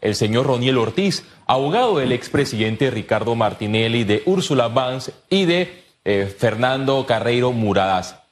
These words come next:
Cuando los abogados, Susan, no pueden atacar los elementos de convicción de la fiscalía,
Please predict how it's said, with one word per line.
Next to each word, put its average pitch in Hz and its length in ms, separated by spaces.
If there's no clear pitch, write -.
Cuando 165 480
los 160 180
abogados, 151 840
Susan, 175 420
no 139 160
pueden 170 400
atacar 151 680
los 139 140
elementos 233 520
de 160 160
convicción 147 920
de 131 120
la 120 140
fiscalía, 131 920